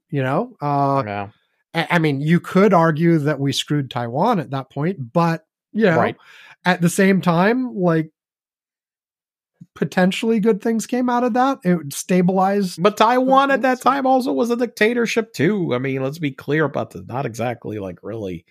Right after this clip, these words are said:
Speaker 1: Yeah.
Speaker 2: You know, and so, yeah, I mean, on, listen, in, as we have examined his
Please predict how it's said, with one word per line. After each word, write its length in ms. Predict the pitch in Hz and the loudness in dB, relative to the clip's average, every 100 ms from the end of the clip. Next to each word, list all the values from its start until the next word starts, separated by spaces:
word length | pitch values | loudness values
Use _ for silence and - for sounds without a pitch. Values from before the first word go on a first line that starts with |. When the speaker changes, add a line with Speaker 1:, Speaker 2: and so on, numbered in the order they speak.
| - | -6
Speaker 1:
Yeah. 280 | 147 127 - _ - _ _ | -2 -2 -4 _ -20 _ _
Speaker 2:
You 80 | - | -2
know, 200 | 123 98 - _ | 0 0 -6 _
and 120 | 156 147 | -8 2
so, 360 | 208 185 - _ _ - | 4 2 -2 _ _ -2
yeah, 280 | 202 165 147 | 2 2 2
I 120 | 175 | 2
mean, 320 | 208 226 175 - | 2 2 -2 -4
on, 380 | - 208 202 170 _ - - | 0 2 2 -4 _ -18 -4
listen, 380 | 180 - 98 - _ - | -4 -4 -10 -16 _ -2
in, 500 | 165 180 180 180 196 _ _ _ _ _ - | 0 0 -2 -8 -14 _ _ _ _ _ 2
as 340 | 190 208 202 | 4 4 2
we 180 | 196 175 | 0 0
have 580 | 156 147 131 120 117 - - _ _ _ _ _ _ _ _ | 2 2 0 -2 -4 -12 -20 _ _ _ _ _ _ _ _
examined 640 | 139 131 143 139 139 110 87 | -4 2 2 4 2 -2 -2
his 640 | 107 110 107 107 - - | 0 0 0 -8 -14 -20